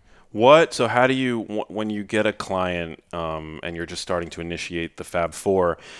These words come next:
w-, like, how do you get them to start eating more fiber so that they aren't bloated? 'Cause I feel that sometimes if you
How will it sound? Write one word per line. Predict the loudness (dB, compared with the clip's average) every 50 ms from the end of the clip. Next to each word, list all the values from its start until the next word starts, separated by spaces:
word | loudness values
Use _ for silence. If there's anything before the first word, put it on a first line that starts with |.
| -20 -20 -20 _ _ _ _
w-, | -20 -20 -12 -6
like, | 0 2 2 2 2
how | 0 -2 2 4 4
do | 4 4
you | 2 0 0 -2 -6 -8 _
get | 2 2 2 2 0 -2
them | -4 -4 -4 -4 -6 -10 -10
to | -12 -10 -6 -6 -4 -4 -4 -6 -8 -12 -14 _ _
start | -10 -4 -2 -2 -2 -2 -4
eating | -6 -6 -6 -6 -6
more | -6 -4 -4 -4 -4 -6 -8 -10 -14 _ _ _
fiber | -18 -2 2 2 2 4 2 0 -2 -4 -4 -6 -10 _ _ _ _ _
so | -8 -4 -2
that | -2 -2 -2
they | -2 -2
aren't | 0 0 -2 -2 -4 -6 -10 -14 _ _ _ -12
bloated? | -6 -2 -2 -2 -2 -4 -8 -10 -10
'Cause | -2 0
I | 0 0
feel | 0 0 0 2 2 2 2
that | 2 2 2 2 0 -4 _ _ _ _ _ _ _ _ _ _ -6 -2 0
sometimes | 0 0 -2 -4 -6 -6 -4 -4 -4 -6 -6 -8 -10 -10 -10 -12 -12 _ _ _ _ _ _
if | -18 -14 -12
you | -10 -10 -10 -10 -12